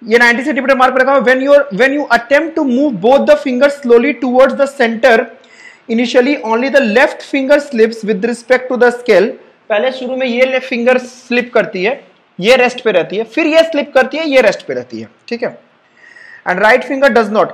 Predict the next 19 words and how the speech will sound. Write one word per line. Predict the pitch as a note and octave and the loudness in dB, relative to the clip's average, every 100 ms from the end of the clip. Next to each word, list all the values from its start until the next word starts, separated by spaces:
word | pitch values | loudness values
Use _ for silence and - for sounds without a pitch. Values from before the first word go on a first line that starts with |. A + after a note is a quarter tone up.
| - | 0
After | A3 - D4 | 0 0 -6
some | - C#4 D4 D4+ | -2 -2 0 -2
distance, | C#4 - C#4 C4 | -6 -2 0 0
the | A#3 G#3+ | 0 0
left | B3+ C4 | -2 -2
finger | C#4+ C#4+ | -8 -8
stops | C#4+ - C4+ C4+ | -8 -4 -4 -4
and | C4 | -4
the | B3 | 0
right | G#3+ B3 | 0 0
finger | C4 B3+ C4 | -4 -8 -8
starts | - G#3 G#3+ - | -2 -2 -2 -6
slipping। | F3 C#3 A2+ _ - - F#3+ | -8 -8 -12 _ -20 -14 -6
Then | A#3 B3 | -2 0
the | |
right | G#3+ A#3 C#4 | 2 2 0
finger | - C#4+ C#4+ C#4+ D4 - | -4 -2 4 4 2 -8
stops | - - C4+ C#4 - A#3 | -14 0 2 2 -2 -2
at | A#3 A3+ | -2 -4